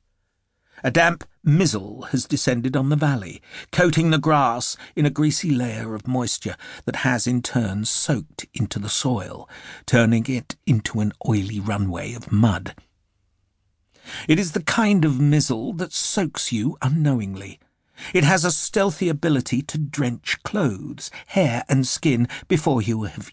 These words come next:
even noticed. Large drips of rain begin to fall from the peak of my flat cap,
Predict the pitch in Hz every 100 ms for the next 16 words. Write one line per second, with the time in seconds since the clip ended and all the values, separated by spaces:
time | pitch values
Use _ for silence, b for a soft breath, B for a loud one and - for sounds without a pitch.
0 | - 110 92 90 107 101 - - - -
1 | _ _ _ _ B B B 151 147 143
2 | - - 156 151 - 123 139 117 113 135
3 | 139 131 113 110 - 117 104 123 - 113
4 | 113 - 117 - 107 110 101 - - -
5 | - - - 143 -